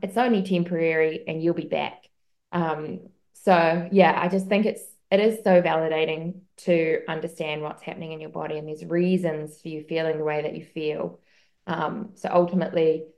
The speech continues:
your confidence is built because you're not, you're not bringing yourself down when things don't go your way. Um, and there's so much more education behind, behind, um,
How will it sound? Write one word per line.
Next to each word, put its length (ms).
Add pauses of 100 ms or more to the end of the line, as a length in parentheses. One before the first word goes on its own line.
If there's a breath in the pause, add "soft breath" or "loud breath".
your 100
confidence 500
is 100
built 240
because 420
you're 80
not, 420 (1700)
you're 120
not 160
bringing 260
yourself 380
down 480
when 240
things 240
don't 220
go 120
your 160
way. 560
Um, 600
and 120
there's 160
so 140
much 220
more 180
education 500
behind, 460 (420)
behind, 640
um, 520